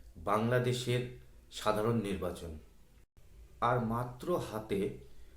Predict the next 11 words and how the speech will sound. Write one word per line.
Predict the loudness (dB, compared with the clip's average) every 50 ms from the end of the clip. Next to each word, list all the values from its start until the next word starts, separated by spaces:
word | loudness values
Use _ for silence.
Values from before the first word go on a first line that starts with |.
| -20 -6 0
কয়েকটা | 2 4 4 2 2 2 0
দিন | 2 4 2 2 4 2
সময় | 0 0 -2 -2 0 0 2
রয়েছে | 2 4 2 2 0 0 -6 -6 -6 -8 -14 -18 -20 -20 -20 -20 -6 -2
অন্তর্বর্তী | 2 2 4 4 2 4 4 2 2 2 -4 -4
সরকারের। | -4 -4 -6 -6 -6 -6 -8 -8 -8 -10 -12 -14 -18 -20 -20 -20 -20 -20 -20 -20 -20 -20 -20 -20 -20 -18 -16 -16 -16 -16 -18 -20 -20 -20 -20 -20 -20 -20 -20 -20 -20 -14
সেই | -10 0 2 2 2
সরকারের | 2 2 2 2 2 2 2 4 4 4 4 4
মুখপাত্র | 4 2 2 0 0 0 0 0 0 0 0
হিসাবেই | 0 0 0 0 0 0 0 0 0 0 -2 -4 -4 -4
বিদেশ | -4 -4 0 2 0 0